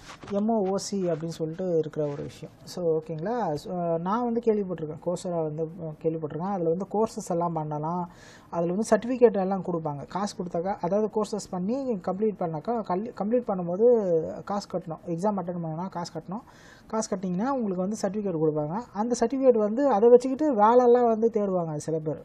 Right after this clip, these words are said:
வேலையெல்லாம் தேடி வேலைக்கெல்லாம் போ-, கூட போயிருக்காங்கன்னு வச்சுக்கோங்களேன். அது மாதிரி வந்து ஒரு வெப்சைட் தான் வந்து இந்த Coursera. ஆ, அதே மாதிரியான ஒரு வெப்சைட்டா மாறிடுச்சு. இந்த edX ஸ்டார்ட் பண்ணும்போது நல்லா தான் இருந்துச்சு. ஒரு ஓப்பன்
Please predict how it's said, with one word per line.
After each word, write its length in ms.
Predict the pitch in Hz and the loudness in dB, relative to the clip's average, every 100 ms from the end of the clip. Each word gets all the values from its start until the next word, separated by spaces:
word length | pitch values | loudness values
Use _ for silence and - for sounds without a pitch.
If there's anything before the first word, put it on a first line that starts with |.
| - - | -16 -12
வேலையெல்லாம் 520 | 160 156 170 165 180 | -8 -4 -2 -2 -2
தேடி 260 | 170 170 185 | -4 -4 -2
வேலைக்கெல்லாம் 560 | 170 175 175 170 180 180 - - 175 | 0 0 -2 -4 -6 -8 -14 -16 -10
போ-, 200 | 160 160 | -8 -6
கூட 440 | 196 196 165 165 160 | -4 -2 -4 -6 -8
போயிருக்காங்கன்னு 580 | 175 185 160 147 151 151 | -6 -4 -2 -4 -4 -10
வச்சுக்கோங்களேன். 240 | 143 135 | -10 -8
அது 140 | 139 156 | -6 -2
மாதிரி 220 | 175 196 | 0 0
வந்து 420 | 180 175 247 240 - - - - - | 2 4 4 4 -4 -20 -20 -20 -14
ஒரு 260 | - 190 190 | -6 -2 2
வெப்சைட் 580 | 175 170 165 185 233 202 | 6 8 8 4 2 2
தான் 200 | 220 220 | 2 0
வந்து 200 | 185 220 | 0 -2
இந்த 160 | 208 170 | -4 -2
Coursera. 420 | 175 180 - 160 - - - - - - - | -2 -2 0 -2 -2 -16 -20 -20 -20 -20 -10
ஆ, 380 | 185 190 180 170 | -2 2 2 2
அதே 260 | 180 233 285 | 4 6 8
மாதிரியான 580 | 277 240 233 220 214 208 | 8 10 10 10 8 4
ஒரு 160 | 196 | 2
வெப்சைட்டா 480 | 185 196 - 226 233 196 | 0 0 4 4 6 6
மாறிடுச்சு. 520 | 190 233 240 208 - | 10 12 10 8 4
இந்த 220 | 180 180 | -2 0
edX 500 | 180 185 233 226 220 | 2 8 6 6 -2
ஸ்டார்ட் 380 | 175 - 202 240 | -2 2 2 4
பண்ணும்போது 360 | 247 233 220 247 | 2 6 6 8
நல்லா 240 | 214 202 | 6 4
தான் 200 | 214 208 | 4 4
இருந்துச்சு. 400 | 202 185 180 233 | 0 -2 2 4
ஒரு 180 | 247 196 | 4 2
ஓப்பன் 640 | 185 196 196 185 175 170 | 0 -4 -4 -2 -4 -4